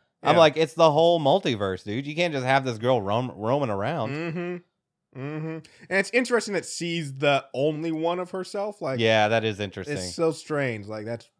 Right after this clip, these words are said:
Speaker 2: really weird. Um, yeah, and then also the, the ending, <laughs> that's all, that's the ending with her,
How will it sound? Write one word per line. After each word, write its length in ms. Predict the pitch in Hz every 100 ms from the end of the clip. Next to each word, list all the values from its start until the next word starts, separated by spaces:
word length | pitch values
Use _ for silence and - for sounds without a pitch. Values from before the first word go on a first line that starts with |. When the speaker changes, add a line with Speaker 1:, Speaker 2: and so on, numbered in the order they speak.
| 120
Speaker 2:
really 340 | 123 131 127 117
weird. 480 | 110 110 104 101 98 _ _ _
Um, 640 | 131 131 135 131 120 107 92 _ _ _ _ _ _
yeah, 240 | 214 185 -
and 120 | 214
then 60 | 226
also 240 | 220 269 202
the, 120 | 202
the 260 | 196 214
ending, 200 | 277 320
<laughs> 20 | 214
that's 180 | - 453
all, 200 | 480 403
that's 260 | 240 226
the 140 | - -
ending 180 | 254 254
with 100 | 185
her, 240 | 170 156